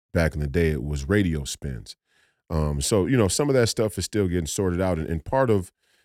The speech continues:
part of what's tough about it is we have these new mediums like the internet where I can do a podcast and self-produce it. And, and I would love to share music 'cause music adds,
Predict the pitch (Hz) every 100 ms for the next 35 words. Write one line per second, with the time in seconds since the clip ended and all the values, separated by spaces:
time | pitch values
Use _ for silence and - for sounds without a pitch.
0 | _ _ 147 147 110 98 - - 147 101
1 | 85 87 85 87 82 87 95 101 85 85
2 | 82 101 87 117 107 80 85 80 78 95
3 | 110 82 78 80 85 87 78 78 73 95
4 | 101 95 82 78 73 69 - 90 80 78
5 | 65 95 104 85 78 69 - _ _ _
6 | - 80 82 76 73 101 113 85 - 95
7 | 85 82 139 120 69 - 85 110 92 -
8 | 90 87 80 - -